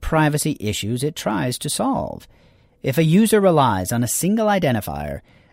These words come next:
as some identity systems have proposed, that I D could become a kind of super cookie, says Juels. And even when measures are taken to increase anonymity, researchers have proven adept at tracing blockchain transactions.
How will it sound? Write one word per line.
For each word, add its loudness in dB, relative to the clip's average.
as -2
some 0
identity -2
systems -2
have -6
proposed, -2
that 2
I 2
D 0
could -2
become -2
a 0
kind -2
of -4
super -4
cookie, -4
says -8
Juels. -8
And 2
even 0
when 2
measures 0
are 0
taken -6
to -6
increase -2
anonymity, -2
researchers -2
have -4
proven 2
adept 0
at -2
tracing -4
blockchain -4
transactions. -6